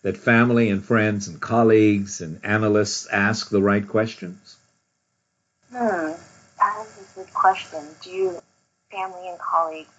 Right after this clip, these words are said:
Speaker 2: ask the right questions? I think she's still,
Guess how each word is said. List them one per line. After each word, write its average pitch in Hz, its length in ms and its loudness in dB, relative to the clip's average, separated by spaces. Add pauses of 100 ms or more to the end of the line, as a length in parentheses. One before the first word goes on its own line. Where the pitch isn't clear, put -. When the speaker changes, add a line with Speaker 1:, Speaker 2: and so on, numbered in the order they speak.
Speaker 2:
ask 165 340 -4
the 160 120 -20
right 143 220 -16
questions? - 500 -8 (1300)
I 277 160 4
think 320 260 -8
she's - 320 -8
still, 302 420 2